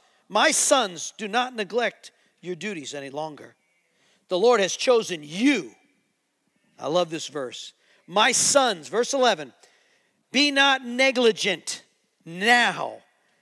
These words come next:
Be not now negligent. This is a time and a space right now. The Lord has chosen you. Stand before him, serve him,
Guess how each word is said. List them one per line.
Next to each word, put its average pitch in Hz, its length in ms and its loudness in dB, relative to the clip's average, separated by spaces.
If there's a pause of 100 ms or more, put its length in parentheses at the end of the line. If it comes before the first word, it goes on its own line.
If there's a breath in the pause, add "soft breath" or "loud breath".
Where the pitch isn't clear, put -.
(300)
Be 330 340 2
not 269 400 0
now 254 460 0
negligent. 220 880 0
This 190 200 -4
is 226 180 -8 (260 loud breath)
a 165 100 0
time 277 480 2
and 233 80 -2
a 190 80 -2
space - 360 -2
right 285 440 0 (160)
now. 226 600 0 (800 soft breath)
The 214 120 2
Lord 311 260 8
has 262 240 4
chosen 262 540 4
you. 247 720 4 (720)
Stand 277 600 4
before 262 440 4
him, 175 360 0 (280 soft breath)
serve 320 640 4
him, 175 400 0